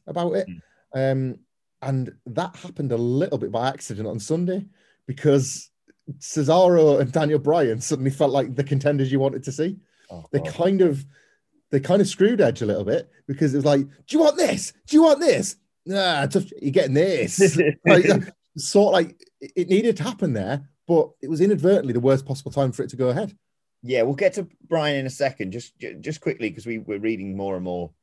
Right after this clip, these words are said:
Speaker 2: uh, about <laughs> how Fastlane is just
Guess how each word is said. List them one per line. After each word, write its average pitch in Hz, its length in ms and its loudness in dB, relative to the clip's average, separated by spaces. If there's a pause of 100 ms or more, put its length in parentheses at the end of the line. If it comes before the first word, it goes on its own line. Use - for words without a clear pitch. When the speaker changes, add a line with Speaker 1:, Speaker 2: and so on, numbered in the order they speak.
Speaker 2:
uh, 82 260 -6
about - 360 -12
<laughs> - 40 -20
how 95 320 -6 (340)
Fastlane 107 480 -4
is 101 140 -10
just - 560 -6